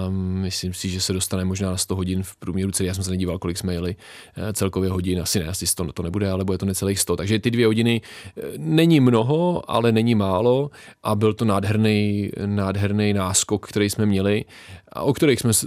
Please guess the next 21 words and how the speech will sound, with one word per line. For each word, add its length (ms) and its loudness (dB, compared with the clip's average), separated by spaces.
o 60 2
kterých 240 0
jsme 100 -2
se 60 -4
taky 180 0
docela 220 0
dost 120 2
dlouho 360 0
báli. 380 2
Takže 260 0
ono, 300 4
ono 320 2
to 280 2
je 160 2
sice 200 4
hezký, 260 0
že 80 2
má 100 2
takový 220 0
náskok, 420 0
ale, 200 0